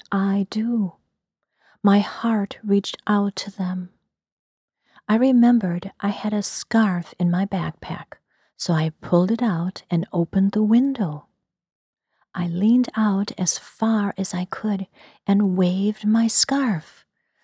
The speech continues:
I began to cheer and yell and whistle my appreciation for what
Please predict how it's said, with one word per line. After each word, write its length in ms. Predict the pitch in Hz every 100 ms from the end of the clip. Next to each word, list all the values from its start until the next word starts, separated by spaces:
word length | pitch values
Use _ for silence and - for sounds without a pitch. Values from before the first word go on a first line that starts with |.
| _ -
I 60 | 208
began 420 | 214 214 240 233 226
to 140 | 214
cheer 720 | - - - 254 226 214 208 -
and 180 | 214
yell 560 | 220 220 247 233 233 220 - - -
and 400 | 220 226 220 214
whistle 440 | 269 - - 233
my 200 | 214 214
appreciation 1160 | 214 214 - - 247 - 240 - 247 226 - 226
for 200 | - 226
what 380 | 214 202 233